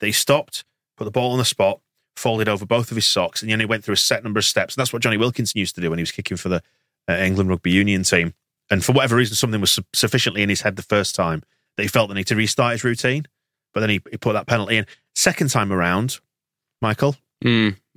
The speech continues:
Speaker 1: I'm turning to you now. As, I mean, this is beyond the level I understand.
Speaker 2: Kicked it, he kicked it far too high.
Speaker 1: Right. What would you have advised him to do under the circumstances?
Speaker 2: Don't kick at the, don't kick the bottom of the ball as much. Kick it more in the middle,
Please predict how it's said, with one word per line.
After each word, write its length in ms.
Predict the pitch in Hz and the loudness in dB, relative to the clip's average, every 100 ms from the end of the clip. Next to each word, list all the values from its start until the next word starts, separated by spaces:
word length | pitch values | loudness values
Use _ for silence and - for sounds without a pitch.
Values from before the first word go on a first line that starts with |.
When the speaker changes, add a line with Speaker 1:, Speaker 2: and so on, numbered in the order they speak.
| _ | _
Speaker 1:
I'm 80 | 104 | -2
turning 240 | - 120 104 | 0 0 0
to 120 | 113 | -2
you 100 | 117 | 0
now. 200 | 98 101 | 2 0
As, 100 | 98 | 0
I 40 | |
mean, 120 | 117 110 | 0 0
this 140 | 110 | 0
is 60 | 104 | 2
beyond 340 | 120 104 98 - | 2 0 -6 -4
the 100 | 101 | 0
level 240 | 101 95 | 0 2
I 180 | 92 95 | 0 0
understand. 600 | 90 85 - 87 87 90 - _ - | -4 -6 -6 -6 -8 -12 -20 _ -4
Speaker 2:
Kicked 260 | 127 - | -4 -2
it, 140 | 110 - | -4 -4
he 60 | - | -10
kicked 280 | - 92 - | -4 -4 -4
it 80 | 87 | -2
far 240 | 117 110 | 0 0
too 220 | - 104 | 0 0
high. 320 | 101 101 92 - _ _ | 0 0 -2 -8 _ _
Speaker 1:
Right. 300 | 104 95 90 - _ _ _ _ | -2 0 -2 -6 _ _ _ _
What 120 | 123 | 0
would 120 | 120 | 2
you 80 | 135 | 2
have 220 | 120 123 139 | 0 -2 -4
advised 400 | 123 117 113 107 | -2 0 0 0
him 80 | 104 | -4
to 100 | - | 0
do 120 | 107 | 0
under 120 | 104 | 0
the 80 | 101 | 0
circumstances? 800 | - 107 110 107 113 107 110 104 | 0 0 0 -4 -4 -2 -4 -4
Speaker 2:
Don't 200 | - 113 - | -2 -2 0
kick 220 | 110 - | -4 -2
at 140 | 117 - | -2 -2
the, 60 | 117 | 0
don't 200 | 123 127 | 0 0
kick 160 | - | -4
the 80 | 110 | -4
bottom 400 | - 117 - 104 | -4 -4 -2 -2
of 80 | 98 | -2
the 100 | 98 | -2
ball 260 | 92 92 | 0 0
as 120 | 92 - | 0 0
much. 220 | 95 - | -2 -2
Kick 180 | 113 - | -4 -2
it 60 | |
more 140 | 110 104 | 0 0
in 60 | |
the 60 | 98 | 0
middle, 360 | 104 104 98 | 0 0 -2